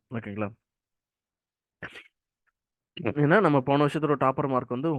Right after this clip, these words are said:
ஒன் எயிட்டி தான். ஓகேங்களா? But இந்த வருஷம் வந்து நமக்கு ஒன் நைன்டி ஒன். ஓகேங்களா?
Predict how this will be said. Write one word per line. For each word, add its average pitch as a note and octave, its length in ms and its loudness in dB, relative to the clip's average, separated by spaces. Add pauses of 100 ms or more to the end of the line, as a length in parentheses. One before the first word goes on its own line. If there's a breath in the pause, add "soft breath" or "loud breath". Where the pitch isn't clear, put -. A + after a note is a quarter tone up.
(120)
ஒன் C3 180 0
எயிட்டி C3 260 -2
தான். A2+ 180 -2
ஓகேங்களா? A2 340 -6
But A#2 180 -2
இந்த B2+ 200 -2
வருஷம் C#3 280 2
வந்து C3 160 -2
நமக்கு C3 280 -2 (380 loud breath)
ஒன் C3+ 180 2 (140)
நைன்டி B2 420 -2 (200)
ஒன். A2 180 -2 (320)
ஓகேங்களா? G#2+ 380 -8